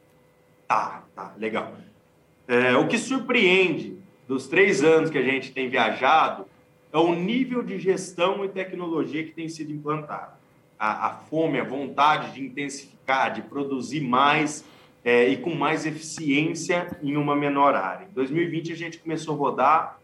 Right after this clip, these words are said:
e vimos alguns projetos de integração lavoura-pecuária, por exemplo,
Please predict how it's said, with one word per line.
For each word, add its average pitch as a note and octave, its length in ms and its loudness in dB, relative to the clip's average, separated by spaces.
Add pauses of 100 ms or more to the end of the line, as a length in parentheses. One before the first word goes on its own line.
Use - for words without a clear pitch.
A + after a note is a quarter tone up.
(220)
e C#3+ 100 0
vimos F3+ 480 0
alguns E3 720 2
projetos F3 840 0
de D3 80 -10
integração D3 560 -4
lavoura-pecuária, C#3 880 0
por A#2+ 180 -8
exemplo, B2 560 -6